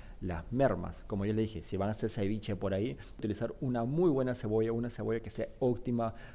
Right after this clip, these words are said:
para el tema de ceviche, una cebolla que pueden utilizar casi el noventa por ciento o noventa y cinco por ciento de esta cebolla les sirva, ¿no? Para el corte,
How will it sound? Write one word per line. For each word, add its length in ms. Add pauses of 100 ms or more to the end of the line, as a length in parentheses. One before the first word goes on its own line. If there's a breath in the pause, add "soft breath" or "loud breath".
(100)
para 160
el 100
tema 240
de 80
ceviche, 380
una 200
cebolla 440
que 160
pueden 280
utilizar 480
casi 420 (260 loud breath)
el 160
noventa 400
por 140
ciento 380
o 20
noventa 260
y 20
cinco 280
por 160
ciento 360
de 300
esta 200
cebolla 500 (340 loud breath)
les 200
sirva, 640
¿no? 200 (100)
Para 180
el 120
corte, 500